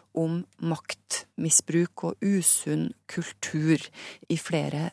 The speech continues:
menigheter og kristne ungdomsorganisasjoner. Mange forteller at, eh, de på ulike måter har fått det vanskelig etter tida med misjonering, og vi har sett, eh, forsider som for eksempel den her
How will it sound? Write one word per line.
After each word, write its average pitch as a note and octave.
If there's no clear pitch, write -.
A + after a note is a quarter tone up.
menigheter E3
og E3
kristne -
ungdomsorganisasjoner. -
Mange A3+
forteller G3
at, -
eh, G3
de G3
på G3+
ulike F3+
måter F3+
har F#3
fått -
det F3
vanskelig G3+
etter A3
tida G3+
med G#3+
misjonering, A3
og A#3
vi G#3+
har G#3+
sett, -
eh, F#3
forsider E3
som D#3+
for -
eksempel D#3
den D#3+
her E3